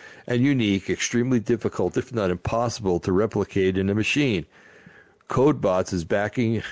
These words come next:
a future where humans and bots will work together to win, for, for the win. Um, and this Codebox is the name of the, see if you see it up here,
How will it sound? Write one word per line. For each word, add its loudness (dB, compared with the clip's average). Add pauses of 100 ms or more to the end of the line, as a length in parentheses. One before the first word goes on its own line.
(540)
a 0
future 0
where 2
humans 2
and -2 (560)
bots 0
will 2
work 0
together 0
to -4
win, -2 (260)
for, -2
for 0
the 2
win. 0
Um, -4
and -2
this -6
Codebox 0
is -8
the -6
name -2
of -4
the, -4
see -4
if -2
you -6
see -6
it 0
up -4
here, -2